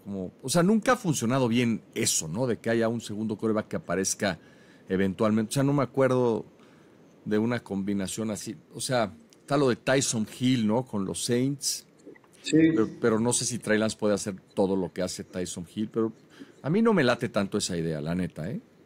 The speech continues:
Speaker 2: Ah, yo no estoy en contra, creo que puede ahí, este, sorprender algunas defensivas. Y Sam Darnold, que ese sí se está viendo bastante bien en el training camp, que cualquiera se ve bien en training camp,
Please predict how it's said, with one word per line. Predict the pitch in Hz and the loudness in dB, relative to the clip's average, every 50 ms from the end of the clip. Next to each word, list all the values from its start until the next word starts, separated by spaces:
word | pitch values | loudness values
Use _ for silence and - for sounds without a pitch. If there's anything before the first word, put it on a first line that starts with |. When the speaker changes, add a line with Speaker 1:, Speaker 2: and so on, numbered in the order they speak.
| _ _ _ _ _ - - - - _ _ _ - - - - - - - - | _ _ _ _ _ -20 -20 -20 -20 _ _ _ -20 -20 -20 -20 -20 -12 -2 0
Speaker 2:
Ah, | 175 | 4
yo | 196 214 220 | 6 6 8
no | 226 | 6
estoy | 208 - 202 202 202 202 202 196 | 6 6 6 8 10 10 10 10
en | 175 160 147 135 120 | 10 10 10 8 8
contra, | - 143 147 139 135 131 147 170 196 190 - | 8 8 8 8 10 8 6 4 4 4 4
creo | - 156 151 | 2 2 4
que | 156 147 | 4 2
puede | - 156 156 156 156 | 4 6 6 8 10
ahí, | 147 139 139 139 139 135 135 135 | 10 12 12 12 12 12 12 12
este, | 120 113 - - - - - 113 107 101 98 95 95 92 90 - - - - - - - | 10 8 2 -2 -6 -4 -2 -2 0 0 0 -2 -4 -6 -8 -10 -14 -18 -20 -20 -20 -20
sorprender | - - - 120 - - 120 117 120 127 127 | -8 -4 -4 -2 0 0 2 4 4 4 4
algunas | 127 123 123 123 123 123 113 | 2 2 4 4 4 4 2
defensivas. | - 120 120 113 - 143 151 165 202 202 - - - - - - | 0 0 -2 0 4 4 4 4 4 2 0 -4 -8 -10 -2 0
Y | 147 - | 2 4
Sam | - - 220 226 220 202 | 4 4 6 6 6 8
Darnold, | 196 160 131 113 113 113 - - - - - - - - - - - - - _ _ - - - - 95 | 8 6 6 6 6 4 4 2 0 -6 -12 -16 -20 -20 -20 -20 -20 -20 -20 _ _ -20 -20 -20 -16 -6
que | - 127 120 | -4 -2 -2
ese | 123 123 123 | 0 -2 -2
sí | - - 123 120 120 120 120 - | -2 0 2 2 2 2 0 -4
se | - - - | -6 -8 -8
está | - - 113 | -6 -4 -4
viendo | 107 110 110 107 107 | -2 0 0 0 0
bastante | - - - - 139 135 143 | -2 -2 2 4 4 6 6
bien | 135 127 123 | 6 6 4
en | 120 107 | 2 2
el | - | 2
training | 123 120 117 113 110 | 2 2 2 2 2
camp, | 123 127 147 - - - | 2 2 0 0 -2 -6
que | - 98 90 | -10 -10 -12
cualquiera | - - - - 113 110 104 | -12 -12 -8 -6 -4 -4 -4
se | 107 107 | -4 -2
ve | 104 101 | -2 -2
bien | 101 104 104 | -2 -2 -2
en | 107 107 | -2 0
training | 110 139 127 120 120 | 2 2 2 2 2
camp, | 123 139 175 180 | 2 2 2 0